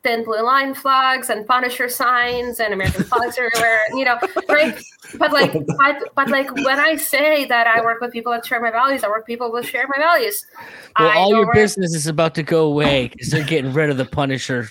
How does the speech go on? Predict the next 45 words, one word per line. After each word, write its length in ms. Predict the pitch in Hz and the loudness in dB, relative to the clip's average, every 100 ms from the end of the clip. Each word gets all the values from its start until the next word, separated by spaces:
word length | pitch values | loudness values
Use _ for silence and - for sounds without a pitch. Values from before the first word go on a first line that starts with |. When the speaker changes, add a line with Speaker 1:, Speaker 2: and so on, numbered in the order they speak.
| - | -8
Speaker 3:
logo. 500 | 127 120 117 110 104 | -4 -2 -2 -2 0
Speaker 1:
<laughs> 40 | - - - - 285 - - | -2 -4 -14 -12 -10 -10 -2
Oh, 80 | 254 | 0
really? 360 | 240 240 285 320 - - _ - | 2 2 2 0 -8 -20 _ -4
Speaker 3:
Yeah, 320 | 147 165 156 139 | 2 4 2 0
yeah, 200 | 160 151 | -2 0
they're 280 | 156 156 | 0 0
so 260 | - - 165 | -2 -2 -2
excited 400 | 156 - 160 147 | -2 -2 -2 -2
to 80 | 139 | -4
take 260 | - 143 147 | -4 -4 -2
away 140 | 135 | -4
the 60 | 127 | -4
Punisher 420 | - 135 131 135 | -4 -4 -4 -6
logo 300 | 131 127 123 | -4 -4 -4
to, 120 | 117 113 | -6 -8
to 440 | _ - _ - | _ -20 _ -18
troll 420 | - - 165 147 143 | -12 -4 -2 0 0
you 160 | 143 | 0
guys 320 | 135 123 120 | 0 -2 -4
hard. 440 | - 135 120 110 117 | -4 -2 -2 -4 0
Speaker 1:
Oh, 340 | 220 196 226 - - - - - - | 2 2 0 -6 -20 -20 -20 -20 -10
well, 220 | 294 302 - | -4 -2 0
but, 220 | 302 311 | -4 -2
like, 220 | 320 311 - | -4 -4 -6
you 120 | 294 | -6
gotta 240 | 370 392 370 | -2 -2 -2
know 340 | 339 320 285 - - | -2 -4 -8 -16 -20
w-, 140 | 262 _ - | -20 _ -10
what 140 | 269 | -4
I 100 | 269 | -4
mean. 200 | 269 277 | -4 -4
Like, 240 | 240 240 - | -4 -6 -6
I 80 | 247 | -6
mean, 200 | 254 254 | -4 -4
and 140 | 247 | -2
when 160 | 247 254 | -2 -2
I 80 | 262 | -2
applied 360 | 262 233 240 | -2 -2 -2
for 100 | 254 | -2
the 120 | 240 233 | -4 -2
job, 300 | 226 269 233 | 0 0 0
I 140 | 220 | 0
wrote, 220 | 208 247 214 | 0 0 -2
like, 220 | 208 | -4